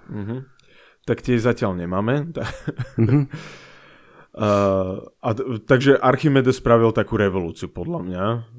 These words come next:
Speaker 1: Nie, podľa mňa, asi podľa všetkých,
Speaker 2: Mhm.
Speaker 1: že
Speaker 2: Áno, áno, áno.
Speaker 1: zadefinova-, zadefinoval to pi veľmi presne. Tri celé jedna štyri je, že super, dve desatinné. A odtedy sa mohli vlastne odraziť ostatní ľudia buď takouto metódou, a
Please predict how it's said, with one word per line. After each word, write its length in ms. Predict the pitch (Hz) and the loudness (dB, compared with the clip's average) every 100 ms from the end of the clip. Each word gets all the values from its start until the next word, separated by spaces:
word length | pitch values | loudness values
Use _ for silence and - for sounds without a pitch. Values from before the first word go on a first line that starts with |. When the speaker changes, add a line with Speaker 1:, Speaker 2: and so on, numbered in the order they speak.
| 131 | -20
Speaker 1:
Nie, 160 | - 85 | -12 -12
podľa 260 | - 95 85 | -12 -14 -12
mňa, 140 | 87 85 | -12 -12
asi 160 | - | -16
podľa 240 | - 92 87 | -14 -14 -12
všetkých, 460 | - 95 - 107 | -12 -10 -4 0
Speaker 2:
Mhm. 60 | 139 | 0
Speaker 1:
že 80 | 92 | 0
Speaker 2:
Áno, 220 | 90 113 110 | 0 0 2
áno, 100 | 110 | 2
áno. 40 | 104 | 4
Speaker 1:
zadefinova-, 640 | 110 120 123 110 107 - _ _ | 4 4 2 -2 -2 -4 _ _
zadefinoval 840 | - 101 180 113 - 110 104 101 98 | -16 -8 -4 -2 -2 0 2 2 0
to 120 | 98 | -4
pi 360 | - 101 104 95 | -2 -2 0 -2
veľmi 360 | 104 101 101 | 0 0 -2
presne. 640 | 98 92 - - 104 110 _ _ _ | -4 -10 -8 -8 -6 -8 _ _ _
Tri 160 | - 90 | -16 -14
celé 460 | - 95 82 80 - | -8 -6 -6 -8 -10
jedna 320 | 87 87 90 | -10 -8 -8
štyri 600 | - 87 85 90 98 _ | -10 -12 -8 -6 -6 _
je, 180 | - 87 - | -18 -16 -18
že 160 | - - | -20 -18
super, 580 | - 101 78 95 120 120 | -14 -12 -6 -6 -6 -14
dve 240 | 71 87 | -16 -14
desatinné. 640 | 90 - 85 95 95 139 - - - - - - - | -14 -16 -18 -14 -12 -12 -14 -20 -20 -20 -20 -20 -18
A 180 | - 90 90 90 90 - | -10 -6 -4 -4 -4 -4
odtedy 400 | 117 - 135 123 | -6 -2 0 0
sa 140 | - | -2
mohli 300 | 120 117 120 | 0 0 0
vlastne 360 | 110 107 104 120 | 0 -2 -2 -8
odraziť 580 | 107 107 110 101 101 - | -6 -2 0 0 -4 -6
ostatní 480 | 101 - 95 - 101 | -10 -6 -6 -4 -4
ľudia 260 | 92 98 | -2 -2
buď 360 | 104 101 - - | 0 -2 -6 -8
takouto 400 | 101 80 95 - | -8 -4 -6 -4
metódou, 720 | 90 87 92 85 98 127 139 | -6 -4 -6 -2 2 2 0
a 160 | - | -8